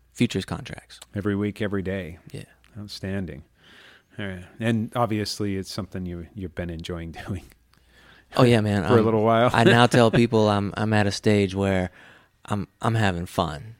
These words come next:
Speaker 1: I'm, I'm out of the nervous stage. I'm out of the, I, I was scared, nervous, studying,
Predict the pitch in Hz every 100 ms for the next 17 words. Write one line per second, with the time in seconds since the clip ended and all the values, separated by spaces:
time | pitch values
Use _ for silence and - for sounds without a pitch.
0 | - 95 92 - - 110 110 113 113 107
1 | 101 95 - - _ _ - 117 117 117
2 | - - 110 107 104 104 104 - _ _
3 | _ _ - 104 101 98 95 92 95 92
4 | 90 87 87 _ _ _ _ _ _ -
5 | - - - - - - _ _ _ _
6 | _ _ - _ _ - - 131 127 123
7 | 120 107 113 117 117 110 - - - -
8 | 135 127 120 120 113